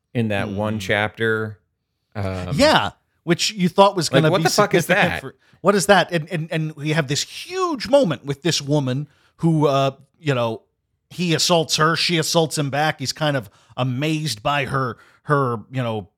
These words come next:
Speaker 2: bravado and all that stuff. She's dead now, but wow, what an amazing woman and stuff. And you're like, "Okay, so what are we gonna do with her? Are we bringing her back? Is she gonna, like,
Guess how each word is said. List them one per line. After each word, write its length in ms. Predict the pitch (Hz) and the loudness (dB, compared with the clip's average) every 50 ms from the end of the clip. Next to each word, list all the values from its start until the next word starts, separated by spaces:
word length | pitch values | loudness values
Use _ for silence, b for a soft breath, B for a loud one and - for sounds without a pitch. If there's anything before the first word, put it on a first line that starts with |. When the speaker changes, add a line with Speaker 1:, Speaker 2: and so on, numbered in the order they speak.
| _ | _
Speaker 2:
bravado 720 | - 143 131 107 123 143 160 165 170 165 160 160 165 160 | -4 -4 0 2 4 4 6 6 4 4 2 2 2 0
and 80 | 151 143 | 0 0
all 100 | 147 147 | 0 0
that 120 | 151 147 - | 0 0 0
stuff. 280 | - - 151 147 143 | 0 2 2 2 2
She's 260 | - - 123 110 101 | -2 -6 -6 -8 -10
dead 300 | - - 156 160 165 135 | -4 0 0 2 2 0
now, 240 | 139 143 139 139 139 | -2 -4 -4 -4 -4
but 180 | 117 123 107 95 | -4 -6 -10 -4
wow, 220 | 127 143 147 131 120 | 0 2 2 2 0
what 160 | 123 151 - | -2 -4 -6
an 60 | 123 | -6
amazing 500 | 113 117 123 143 151 143 123 117 123 127 | -8 -6 -6 -4 -4 -4 -6 -8 -6 -4
woman 240 | 151 190 202 160 139 | -4 -2 -2 -2 -2
and 80 | 135 123 | -2 -2
stuff. 200 | - 147 127 B B B B B - | -2 -2 -2 B B B B B 0
And 240 | 180 175 175 170 | 0 2 2 2
you're 120 | 170 170 170 | 0 2 4
like, 280 | 170 165 160 139 - | 4 4 4 2 4
"Okay, 440 | 160 180 190 190 - - 180 165 160 | 4 4 4 4 0 -2 0 0 0
so 180 | 160 - 175 156 | 0 -2 -2 0
what 120 | 147 156 | 0 0
are 40 | 143 | -2
we 120 | 143 143 | -2 -4
gonna 160 | 127 143 143 135 | -6 -6 -8 -8
do 200 | - 160 156 139 | -6 -8 -8 -8
with 140 | 123 110 - | -8 -10 -12
her? 100 | 117 110 | -12 -12
Are 60 | 110 | -10
we 100 | 110 117 | -10 -10
bringing 280 | 110 120 123 117 110 107 | -10 -10 -10 -10 -10 -12
her 140 | 117 110 104 | -12 -14 -14
back? 600 | 101 107 _ 156 180 190 190 190 190 185 185 - - | -16 -12 _ -6 -4 -2 -2 -2 -2 -4 -6 -8 -10
Is 120 | 127 117 | -10 -8
she 220 | - - - 131 | -8 -10 -10 -8
gonna, 180 | 117 123 120 110 | -8 -8 -10 -8
like, 220 | 110 117 113 107 | -8 -8 -8 -8